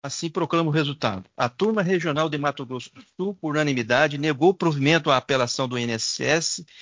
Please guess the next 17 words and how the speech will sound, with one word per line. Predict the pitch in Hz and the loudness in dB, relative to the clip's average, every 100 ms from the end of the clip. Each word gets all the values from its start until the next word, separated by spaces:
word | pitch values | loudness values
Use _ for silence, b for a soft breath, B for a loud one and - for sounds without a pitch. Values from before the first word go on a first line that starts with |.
| B | B
e | 139 | -4
deu | 127 143 196 | 2 4 4
provimento | - 214 214 185 151 165 - 185 | 6 4 4 2 0 0 -2 -6
à | 151 139 | 0 0
apelação | 139 151 139 131 151 139 | 2 2 2 2 -2 2
do | 151 | 2
autor, | 143 - 127 107 - b b | 2 0 0 0 -4 b b
nos | 135 143 - | -6 -4 -4
termos | - 175 185 151 | 2 2 2 -2
do | 139 | -4
voto | 117 147 156 | 0 0 0
do | 135 123 | -4 -6
juiz | 127 160 - | -4 -2 -2
federal | 139 127 123 120 | 0 2 2 0
convocado, | 110 110 139 156 147 | -4 -4 2 2 2
Neide | 127 156 165 | 0 2 2
Andrade. | 151 110 101 - | 0 -2 -6 -10